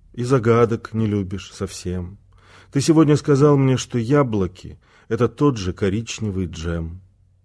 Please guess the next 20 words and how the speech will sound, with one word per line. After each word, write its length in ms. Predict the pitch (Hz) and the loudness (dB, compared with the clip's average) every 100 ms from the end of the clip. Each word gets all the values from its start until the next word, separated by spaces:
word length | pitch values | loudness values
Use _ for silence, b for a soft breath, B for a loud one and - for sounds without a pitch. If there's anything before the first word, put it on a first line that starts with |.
| _ b b b | _ b b b
И 80 | 143 | 0
глаза 480 | 147 156 127 135 143 | 4 4 6 4 4
у 80 | |
тебя 280 | 131 123 135 | 0 -2 0
улыбаются, 1040 | 127 120 117 104 110 110 95 - - 92 - B B | 2 0 0 0 0 0 -4 -12 -14 -14 -14 B B
и 80 | 127 | -2
презрительно 680 | 151 135 156 165 147 143 135 | 2 4 4 2 2 4 4
морщится 840 | 127 131 117 - 113 - - 107 | 4 2 0 -4 -6 -8 -6 -2
нос, 720 | 107 110 123 113 - - - B B B | 0 2 0 -2 -8 -18 -20 B B B
ведь 160 | 127 147 | -4 -2
у 60 | 143 | 0
взрослых 540 | 131 185 170 175 - | 4 4 4 0 2
ума 240 | 170 170 165 | 2 4 4
не 100 | 147 | 2
прибавится, 960 | 151 147 170 156 113 - - 82 76 b b | 0 2 2 2 0 -4 -12 -10 -12 b b
если 300 | - 110 - | -10 -8 -8
к 120 | 113 117 | -8 -2
ним 240 | 120 113 | 0 0
относиться 880 | 98 107 98 - 101 95 - 82 _ _ | -2 -4 -6 -8 -10 -10 -18 -18 _ _
всерьез. 800 | - 107 98 98 90 78 - | -8 -6 -4 -4 -4 -8 -20